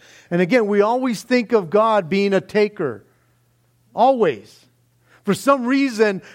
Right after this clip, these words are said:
we revert to that, that if I turn to God, he's going to take X, Y, and Z. And he's not a taker, he is a giver. And Jesus doesn't want to take anything from this man.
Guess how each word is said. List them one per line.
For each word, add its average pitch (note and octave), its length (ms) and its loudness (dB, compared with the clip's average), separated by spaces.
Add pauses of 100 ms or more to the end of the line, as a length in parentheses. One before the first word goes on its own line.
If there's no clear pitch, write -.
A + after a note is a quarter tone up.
we A3 220 2
revert A3 600 -2
to G#3+ 140 2
that, G3 380 -2
that G#3+ 280 0
if C4 240 0
I C4 120 0
turn B3+ 340 -4
to A#3+ 120 -4
God, A3+ 380 0
he's F#3+ 180 -6
going A3 280 -2
to G#3+ 100 -6
take A3+ 480 -4 (180)
X, G#3+ 240 -2
Y, G3+ 180 -2
and F#3 140 -2
Z. G3 200 -2 (180)
And G#3 120 0
he's G3 280 -2
not A#3+ 320 0
a A3 100 2
taker, B3 480 -4
he F#3+ 160 -4
is A3 140 -4
a G3+ 60 -2
giver. F3 600 -8 (1500)
And F3+ 160 -2
Jesus D4 320 0
doesn't C4 300 0
want C4 180 0
to B3 60 -4
take - 340 -2
anything D#4+ 480 0
from C#4 360 -2
this A3 200 -2
man. E3+ 320 -2